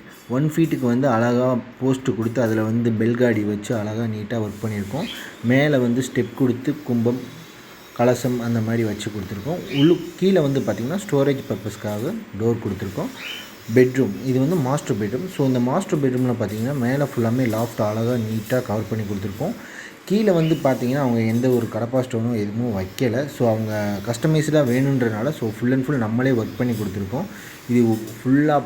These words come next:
பார்த்தீங்கன்னா, வ-, அவங்க கேட்ட மாதிரியே ஹேங்கர் கொடுத்து, அவங்க கேட்ட மாதிரியே பார்ட்டிஷன்ஸ் பிரிச்சு நீட்டா அழகா ஒர்க் பண்ணியிருக்கோம்.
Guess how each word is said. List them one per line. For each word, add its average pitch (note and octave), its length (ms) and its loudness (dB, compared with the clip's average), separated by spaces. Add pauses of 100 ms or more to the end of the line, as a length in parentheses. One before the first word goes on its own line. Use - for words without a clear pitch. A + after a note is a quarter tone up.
பார்த்தீங்கன்னா, A#2 440 -4 (180)
வ-, A2 120 -4
அவங்க A2+ 340 -2
கேட்ட B2+ 280 0
மாதிரியே A#2+ 440 2 (260)
ஹேங்கர் B2+ 380 2
கொடுத்து, A#2 440 -2
அவங்க A2+ 260 -2
கேட்ட A#2+ 280 -2
மாதிரியே A#2 300 2 (120)
பார்ட்டிஷன்ஸ் A#2 600 -2
பிரிச்சு G#2+ 260 -4
நீட்டா A2+ 280 0
அழகா A2 240 2
ஒர்க் G#2 280 -4
பண்ணியிருக்கோம். G#2+ 420 -4